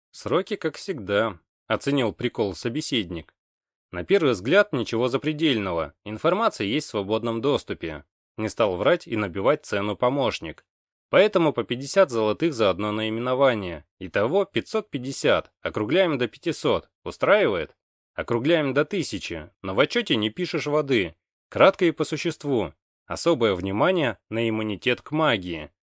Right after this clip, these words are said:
По тактике прохождения только критические моменты. Сможешь? Понятно, смогу. Договорились, жду отчета. Добавляю в друзья.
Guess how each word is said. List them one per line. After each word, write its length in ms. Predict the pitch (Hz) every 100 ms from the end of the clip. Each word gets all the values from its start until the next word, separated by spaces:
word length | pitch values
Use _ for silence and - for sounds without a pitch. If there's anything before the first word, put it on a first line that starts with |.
| -
По 140 | 92
тактике 480 | - 185 - 131 120
прохождения 600 | 107 110 104 120 208 127
только 320 | - 185 -
критические 640 | 107 101 - 135 131 - 131
моменты. 640 | 139 151 131 98 82 71 -
Сможешь? 640 | - 110 175 202 110 - _ _ _ -
Понятно, 580 | 180 175 143 151 135 -
смогу. 580 | - 170 185 110 117 117 _ _ _ -
Договорились, 720 | - 131 190 185 135 98 92
жду 220 | 87 107
отчета. 640 | 180 170 - 143 98 80 78 _
Добавляю 560 | 92 90 101 110 110 110
в 40 |
друзья. 580 | 104 131 127 135 101